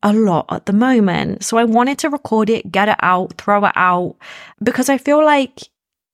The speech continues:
you probably need to hear this right now. I feel like there's something going on, and I just feel like the energy's in a bit of a funk at the moment. So it's okay to have days, weeks, where you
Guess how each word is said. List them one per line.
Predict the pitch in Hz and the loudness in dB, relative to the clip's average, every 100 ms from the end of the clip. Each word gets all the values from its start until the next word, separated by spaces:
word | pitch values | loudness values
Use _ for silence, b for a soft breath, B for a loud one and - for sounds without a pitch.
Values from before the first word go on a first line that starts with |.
| - | -12
you | 220 151 | -4 -2
probably | - 294 175 156 185 | -2 -4 -2 -2 0
need | 160 156 | 0 -4
to | - | -8
hear | 180 - 359 | -8 -2 0
this | - - - | 0 -2 -2
right | 170 - | -4 -2
now. | 165 - 160 B B | -2 -2 -6 B B
I | 370 | -2
feel | 330 330 277 | 0 2 4
like | 220 208 | 2 0
there's | 220 175 | 0 0
something | - 196 180 185 196 | 0 0 0 0 2
going | 180 180 175 | 2 2 2
on, | 170 156 175 B B B | 2 2 2 B B B
and | 180 190 | -4 -2
I | |
just | - 233 | -4 -4
feel | - | -2
like | 262 247 | 0 0
the | - 185 | -2 0
energy's | 196 208 196 170 | 0 2 2 2
in | 165 | 2
a | 160 | 2
bit | 165 | 0
of | 151 | 0
a | 139 | -4
funk | - 160 160 160 | -2 -2 -2 -4
at | - | -6
the | - | -6
moment. | - - - - - | -4 -4 -4 -8 -8
So | - - 302 294 - - _ - | -6 0 2 2 0 -4 _ -2
it's | 247 349 | 0 0
okay | 349 262 269 | 0 2 2
to | 269 | 2
have | 240 254 - | 0 -2 0
days, | 180 - 254 302 320 - - _ _ _ | 0 2 0 -2 -4 -12 -18 _ _ _
weeks, | 196 170 180 302 359 - - - - _ _ | -4 0 2 0 -2 -8 -12 -12 -18 _ _
where | 220 214 208 196 76 - | 0 2 2 0 -2 -4
you | 196 196 226 240 240 240 | -4 -2 0 2 2 0